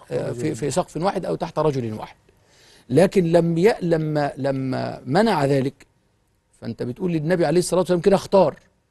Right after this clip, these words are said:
أيوة نعم، لو أن الأمر من باب الغضبة، غضبة الأب، لأن السيدة فاطمة غضبت، لعدل الوحي المسار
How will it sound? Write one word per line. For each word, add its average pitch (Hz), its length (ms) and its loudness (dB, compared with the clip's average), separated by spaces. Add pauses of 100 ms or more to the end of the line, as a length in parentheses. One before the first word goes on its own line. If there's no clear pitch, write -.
(220)
أيوة 196 160 6
نعم، 131 300 -2
لو 170 180 0
أن 277 320 0
الأمر 160 520 0 (520)
من 135 200 -2
باب 175 260 4
الغضبة، 139 560 0
غضبة 139 460 -4
الأب، 139 280 0
لأن 131 320 -6
السيدة 135 320 -4
فاطمة 123 360 -2
غضبت، 165 340 4 (520)
لعدل 151 600 2
الوحي 147 340 -2
المسار 117 380 -6